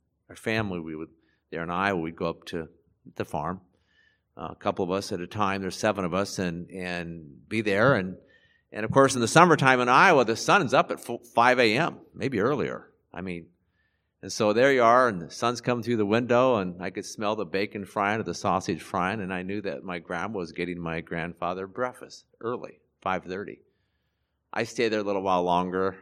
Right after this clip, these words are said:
me and my brother, and then we get up and we go have breakfast ourselves. Then about ten o'clock, my grandma says, "You gotta go take lunch to your grandfather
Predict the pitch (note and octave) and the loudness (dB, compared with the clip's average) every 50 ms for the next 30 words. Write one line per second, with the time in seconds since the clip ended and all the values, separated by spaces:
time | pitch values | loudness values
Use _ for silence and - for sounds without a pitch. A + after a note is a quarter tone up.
0 | _ E2 E2 E2+ E2+ E2+ E2+ E2+ F2 F2 F2 F2 E2+ E2+ F2 F2 E2 D2+ E2+ D#2+ | _ -14 -12 -10 -8 -8 -6 -2 -2 -2 -2 -4 -6 -8 -8 -10 -8 -6 -6 -6
1 | D2 D#2+ E2+ - - D#2+ D#2+ D#2 D#2 D2+ E2+ D#2+ D#2 D2+ - D2+ D2+ D2 - D2+ | -6 -6 -8 -10 -14 -18 -16 -16 -12 -8 -8 -8 -8 -8 -8 -8 -8 -8 -10 -14
2 | - D2+ C#2 - - - F2 D2+ D2+ E2+ A2 C#3 C#3 A#2+ - - - D3+ C#3+ C3+ | -14 -14 -14 -12 -8 -6 -6 -4 -4 -4 -4 0 0 0 0 0 -2 -2 -2 -2
3 | - - D3+ D3+ D3 C#3+ C#3+ - - _ _ _ _ _ _ _ _ _ _ _ | -2 0 2 4 4 4 2 0 -8 _ _ _ _ _ _ _ _ _ _ _
4 | _ _ - G2+ - B2 B2+ B2 G#2+ - G#2 F#2 A#2+ B2 B2+ B2+ C3+ B2+ B2+ - | _ _ -14 -4 0 0 0 0 0 -4 -6 0 2 2 4 4 2 0 0 -2
5 | B2+ A2+ - G#2+ G2+ B2+ C3+ B2 A#2+ - - - - - _ _ _ _ _ _ | -4 -4 -4 0 4 4 4 4 2 -2 -10 -14 -16 -18 _ _ _ _ _ _
6 | _ _ G2 G2+ G#2 G2+ G#2 G2+ F#2+ - - _ A#2 B2 C#3+ C3+ A2+ A2 F#2 E2 | _ _ -10 -8 -6 -6 -6 -6 -6 -10 -10 _ -6 -4 -4 -2 0 2 2 2
7 | D2 B1+ - - | 0 -2 -8 -14